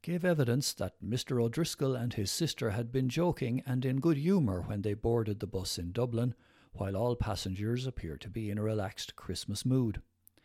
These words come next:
However, he said his attention was drawn to an incident by another passenger during the journey,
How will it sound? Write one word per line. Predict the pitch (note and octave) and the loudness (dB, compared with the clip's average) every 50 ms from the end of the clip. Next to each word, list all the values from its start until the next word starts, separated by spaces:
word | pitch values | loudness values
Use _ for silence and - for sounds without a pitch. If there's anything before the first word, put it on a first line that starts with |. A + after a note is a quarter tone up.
| _ _ _ - | _ _ _ 2
However, | A2 C3 C3 A2 F#2+ G#2+ C3 B2+ | 2 4 4 4 4 4 2 2
he | G#2 A2+ | 2 2
said | G#2+ - A2+ G#2 | 2 2 0 0
his | G2+ F#2+ F#2+ | 0 -2 -4
attention | G#2 - - A2 A#2 - - C#3 C#3 | -4 -2 0 0 0 0 0 0 2
was | C3+ C3+ C3+ A#2+ | 2 2 0 2
drawn | C3 C#3+ D3+ D3 C3+ A#2+ | 2 2 4 4 4 4
to | A#2 B2 B2+ | 4 4 2
an | B2+ C#3+ | 4 4
incident | D#3+ D3+ - - C3 A#2+ C3 C#3 B2 - - | 2 2 2 2 2 2 2 2 0 0 0
by | B2 A#2 | 0 2
another | B2 C3 C3 C#3 C3+ C3+ C3 | 2 4 4 4 4 4 2
passenger | - - D#3 D3+ - C#3 A#2+ G2+ G#2 G#2+ A2+ | 2 2 0 2 2 2 2 2 2 0 0
during | G#2+ - A#2 G#2+ G#2 G2 G2+ F#2+ | 0 0 0 0 2 0 0 -2
the | F#2+ F#2 | -4 -4
journey, | - A#2 A2 G#2+ A2 A2+ B2+ C3+ A#2+ | -2 0 0 2 2 2 2 0 -2